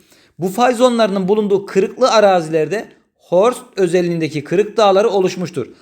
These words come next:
Bir önceki dersimizde Horst ve grabenleri görmüştük. Deniz dibinde biriken tortullar levha hareketleri sırasında kıvrılamazlar, kırılırlar. Kırılarak yükselen yere Horst, alçalan yere ise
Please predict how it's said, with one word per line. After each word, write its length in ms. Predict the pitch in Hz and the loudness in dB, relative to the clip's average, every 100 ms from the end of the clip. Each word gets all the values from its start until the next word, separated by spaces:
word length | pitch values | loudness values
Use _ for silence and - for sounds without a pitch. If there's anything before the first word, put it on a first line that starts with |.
| _ _ 160 | _ _ -4
Bir 100 | 233 | -2
önceki 340 | 254 247 226 | -2 -2 0
dersimizde 540 | 214 208 196 175 220 - | 0 0 -4 -4 -4 -2
Horst 300 | 190 214 - | -2 -2 -2
ve 80 | 190 | -2
grabenleri 540 | 170 180 180 170 151 | 0 2 2 0 0
görmüştük. 640 | 143 190 214 - 180 - _ _ _ _ | 0 0 -2 -6 -8 -10 _ _ _ _
Deniz 360 | 120 175 240 202 | -2 0 0 -2
dibinde 360 | 220 208 202 | -2 0 0
biriken 460 | 196 196 202 196 - | 0 -4 -4 -4 -8
tortullar 600 | - 202 208 208 165 175 - - _ _ - | -4 -2 0 0 0 0 -4 -18 _ _ -2
levha 300 | 135 190 220 | 2 4 4
hareketleri 500 | 233 214 214 190 180 | 2 0 -4 -6 -6
sırasında 460 | 196 185 - 156 | -4 -4 -4 -8
kıvrılamazlar, 920 | 151 - 190 202 226 220 202 175 233 - - _ _ | -10 -4 0 2 2 2 0 -2 -4 -6 -18 _ _
kırılırlar. 600 | - - 190 208 180 131 - _ _ | -8 -2 2 4 2 0 -4 _ _
Kırılarak 500 | - 208 233 240 220 | -8 -4 0 0 0
yükselen 420 | 202 - 220 220 202 | -6 -2 0 0 0
yere 180 | 170 | -2
Horst, 420 | 139 - 180 220 - _ _ - | -2 0 0 0 -6 _ _ -4
alçalan 460 | 180 196 214 208 | -2 -2 -2 -2
yere 180 | 196 165 | 0 -2
ise 360 | 147 214 233 | -2 -4 -6